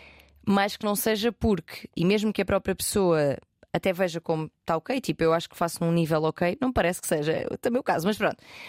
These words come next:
Mas quem está do outro lado numa relação e que não está tão por dentro desse mundo e que não tem interesse em estar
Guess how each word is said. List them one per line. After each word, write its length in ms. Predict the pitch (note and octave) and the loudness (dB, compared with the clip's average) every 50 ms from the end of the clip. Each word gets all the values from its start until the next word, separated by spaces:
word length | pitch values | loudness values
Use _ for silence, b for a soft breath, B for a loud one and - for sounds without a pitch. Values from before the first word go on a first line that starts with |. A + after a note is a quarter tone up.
| B | B
Mas 200 | - F#3+ G3+ - | -2 -2 -2 -2
quem 200 | - - C#4+ D4+ | -4 -4 -2 -2
está 280 | D4+ - - - A#3+ A3 | -2 -2 0 0 0 0
do 140 | G3+ F#3+ F#3+ | 0 -2 -2
outro 260 | G3 F#3+ - - G3+ | -4 -4 -2 -2 0
lado 240 | F#3+ F3+ E3+ D#3+ D#3+ | 0 0 0 0 -2
numa 140 | E3+ F3 F3 | -2 -2 -2
relação 680 | E3+ D#3+ D#3+ F3+ E3+ - - F3 D#3+ D#3 D#3 D#3 F3 G#3 - | -2 -2 -2 -4 -2 -2 -2 -2 -2 0 -2 -2 -4 -6 -8
e 80 | - F3 | -10 -6
que 140 | - - | -4 -2
não 80 | G3+ G#3+ | -2 -2
está 240 | G3+ - - A3 G#3 | -2 -2 -2 -4 -2
tão 180 | - - A3 A3 | -2 -2 -2 -2
por 120 | - - G3 | -2 -2 0
dentro 280 | F#3+ G#3 G3 - G3 | 0 -2 -2 -2 -4
desse 280 | F3+ F#3+ F#3+ - - - | -4 -2 -2 -2 -2 -2
mundo 440 | G3+ G3 F#3 F#3 F3+ E3+ D#3+ D#3 B B B B B | 0 0 0 0 0 -2 -4 -6 B B B B B
e 60 | - G#3 | -8 -4
que 100 | - A3+ | 0 0
não 160 | A3+ B3 B3+ | 0 0 0
tem 140 | - B3+ A#3+ | 0 0 0
interesse 360 | A3+ G3+ A3 G#3 G3 - G#3+ | 0 0 0 -2 -2 -2 -4
em 40 | G3 | -4
estar 440 | F3+ - - G3 F#3 F3 E3 E3+ | -4 -2 -2 0 0 0 0 -2